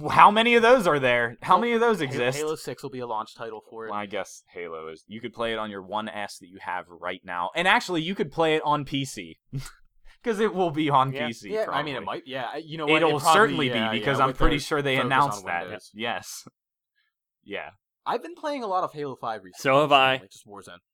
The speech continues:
Speaker 2: Yeah, I don't, I don't, I can't explain why, but I have
Speaker 3: It's
Speaker 2: been.
Speaker 3: Halo, that's why.
Speaker 1: Interesting.
Speaker 3: That's all.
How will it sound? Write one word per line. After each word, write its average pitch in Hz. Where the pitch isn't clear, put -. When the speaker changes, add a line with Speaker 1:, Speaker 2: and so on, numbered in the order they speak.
Speaker 2:
Yeah, 143
I 151
don't, 175
I 156
don't, 165
I 139
can't 151
explain 139
why, 123
but 107
I 104
have 107
Speaker 3:
It's -
Speaker 2:
been. 165
Speaker 3:
Halo, 147
that's 127
why. 113
Speaker 1:
Interesting. 110
Speaker 3:
That's -
all. 104